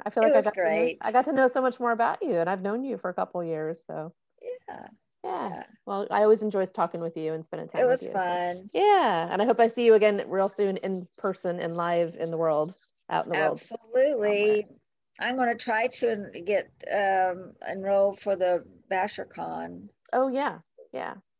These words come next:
Speaker 1: What's, um, what are you working on now? I forgot to ask you. What's, what's going on
Speaker 2: Oh,
Speaker 1: next?
Speaker 2: the, I'm working on the third book.
Speaker 1: Cool.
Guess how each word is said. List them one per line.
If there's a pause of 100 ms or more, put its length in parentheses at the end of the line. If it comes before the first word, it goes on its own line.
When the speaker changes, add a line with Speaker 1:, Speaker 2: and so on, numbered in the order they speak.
(140)
Speaker 1:
What's,
um,
what
are
you
working
on
now?
I (180)
forgot
to
ask
you.
What's,
what's
going
on
Speaker 2:
Oh,
Speaker 1:
next?
Speaker 2:
the,
I'm
working
on
the
third
book. (1040)
Speaker 1:
Cool.